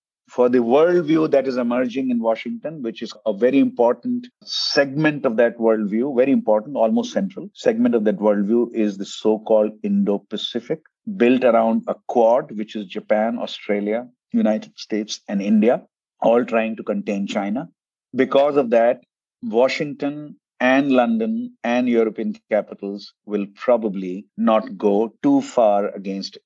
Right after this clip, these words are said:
India's majoritarianism. So let's see where all of this goes. But as you can see, the variables that I think can check rising Hindu majoritarianism, rising Hindu supremacy, I'm saying those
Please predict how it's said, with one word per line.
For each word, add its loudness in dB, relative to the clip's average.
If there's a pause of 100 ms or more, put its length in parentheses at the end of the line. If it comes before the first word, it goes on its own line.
India's 2
majoritarianism. -4 (920)
So -4
let's 0
see -2
where 4
all 4
of -2
this -6
goes. 0
But 2
as 2
you -4
can -4
see, -4 (100)
the 0
variables 2
that 0
I 2 (160)
think -6
can -4
check -4 (400)
rising 0
Hindu -6
majoritarianism, -2
rising 0
Hindu -6
supremacy, -4 (280)
I'm 2
saying 0
those 2